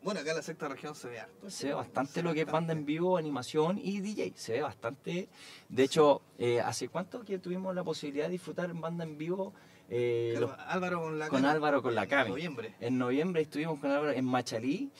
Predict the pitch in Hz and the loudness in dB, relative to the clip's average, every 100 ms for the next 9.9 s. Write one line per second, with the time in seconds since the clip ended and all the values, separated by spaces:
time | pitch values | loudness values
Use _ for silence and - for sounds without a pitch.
0 | - - - 117 117 110 110 113 117 123 | -20 -10 2 6 6 4 0 -2 0 2
1 | 143 127 120 113 107 110 135 - 127 110 | 0 2 4 4 0 -2 -4 -2 -2 -4
2 | - 135 123 113 117 139 131 - 101 143 | 0 2 2 0 0 2 0 -2 -6 -6
3 | 113 95 87 80 80 95 92 - 92 80 | -2 2 2 0 -2 -4 -4 -8 -12 -14
4 | 87 - 95 92 87 92 107 107 117 117 | -16 -8 -4 -4 -4 -8 -10 -8 -10 -10
5 | - - - - - - 104 101 - - | -16 -20 -20 -20 -18 -8 -4 -4 -2 0
6 | 294 - 285 - 143 165 151 135 - - | 0 0 -2 2 2 2 2 4 4 2
7 | 180 240 285 269 196 175 196 220 240 233 | 0 2 2 0 -4 -4 -4 -2 -2 -4
8 | - 220 - 220 196 - 202 202 196 180 | -8 -12 -10 -10 -10 -10 -10 -6 -6 -6
9 | 196 208 185 175 196 202 208 208 214 | -8 -6 -6 -6 -8 -8 -8 -10 -12